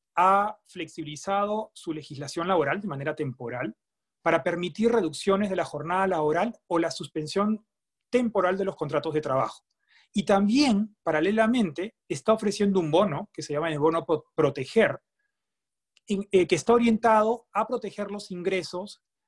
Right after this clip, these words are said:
de aquellas personas que justamente han sufrido reducciones de la jornada laboral o de la suspensión de sus contratos, pero también para proteger los ingresos de los trabajadores informales, de los independientes, de los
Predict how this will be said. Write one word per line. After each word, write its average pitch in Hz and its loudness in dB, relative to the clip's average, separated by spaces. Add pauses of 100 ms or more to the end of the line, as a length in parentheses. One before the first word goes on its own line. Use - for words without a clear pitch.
de 156 -2
aquellas 220 0
personas 170 -2 (140)
que 160 -6
justamente 185 -4
han 185 -4
sufrido 202 2
reducciones 190 0 (460)
de 170 -2
la 196 2
jornada 170 -2
laboral 160 -4
o 156 -2
de 143 -6
la 127 -6
suspensión 131 -12
de 175 -4
sus 151 -12
contratos, 143 -8 (280)
pero 240 4
también 214 2 (100)
para 180 0
proteger 165 -6
los 190 0
ingresos 160 -4
de 175 -2
los 196 0
trabajadores 160 -2
informales, 143 -6 (460)
de 185 2
los 180 0
independientes, 151 -4
de 165 -2
los 180 2